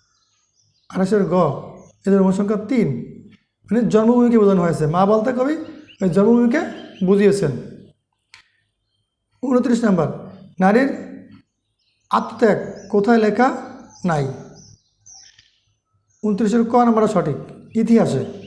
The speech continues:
নারীর আত্মত্যাগ কোথায় লেখা নাই? ইতিহাসে। তিরিশ নম্বর প্রশ্ন উত্তর,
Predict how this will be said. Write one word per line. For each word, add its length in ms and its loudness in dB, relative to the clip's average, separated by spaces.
নারীর 240 2
আত্মত্যাগ 280 -2
কোথায় 260 2
লেখা 180 0
নাই? 220 4
ইতিহাসে। 380 0
তিরিশ 140 0
নম্বর 180 2
প্রশ্ন 220 2
উত্তর, 200 -2